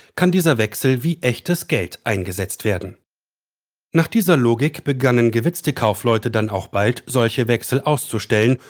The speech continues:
ohne dass es überhaupt ein Grundgeschäft, also einen realen Kauf dafür gegeben hätte. Sie schöpften Kredite. Durch Kredite nimmt die zirkulierende Menge an Geld zu.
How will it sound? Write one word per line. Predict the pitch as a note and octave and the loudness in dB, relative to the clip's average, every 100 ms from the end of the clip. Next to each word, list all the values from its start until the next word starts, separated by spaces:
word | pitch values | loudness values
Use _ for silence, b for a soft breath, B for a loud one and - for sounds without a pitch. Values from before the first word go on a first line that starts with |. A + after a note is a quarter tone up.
| B B | B B
ohne | G3 F#3+ | 4 6
dass | D3 C#3 | 4 0
es | C#3 | -4
überhaupt | C3 G#2 F#2+ G#2+ - | -6 -4 -2 -4 -2
ein | C3 D3 | 0 0
Grundgeschäft, | C3+ E3+ G#3+ - - G#2+ G2+ - B B | 2 2 0 -2 -4 -2 -4 -8 B B
also | - A#2 A#2 B2 | -2 0 0 0
einen | A#2+ A#2+ | 2 4
realen | A#2 A#2+ G#2+ A2+ C#3 | 4 4 2 2 0
Kauf | F3+ D#3+ - | 2 2 0
dafür | - G2+ - G#2 | -6 -6 -2 -2
gegeben | G2 G2+ G2+ F#2 | -2 -4 -2 -2
hätte. | G2 - F2+ B B B | -4 -4 -8 B B B
Sie | - B2 C3+ C#3 B | -8 0 0 0 B
schöpften | - - G3 - - A#2 A#2 A#2 | -10 -2 0 -2 -4 2 2 2
Kredite. | E3+ D3+ G2+ - - _ _ _ _ _ _ _ _ _ _ _ _ _ - | -2 -4 -6 -8 -12 _ _ _ _ _ _ _ _ _ _ _ _ _ 0
Durch | B2+ B2+ | 2 2
Kredite | - C#3 C3+ A3+ D3 C#3 | 0 0 2 2 4 4
nimmt | B2 B2 A#2+ | 6 2 2
die | A#2+ | -4
zirkulierende | A#2 C#3 A#2+ A#2 A#2+ D3 C3+ A#2+ | 0 -2 2 2 2 2 2 4
Menge | A2+ A#2 A#2 | 4 2 0
an | G#2 | -4
Geld | G2 G2+ G#2+ | -2 -2 -2
zu. | - - - D3 | -6 -6 -2 -2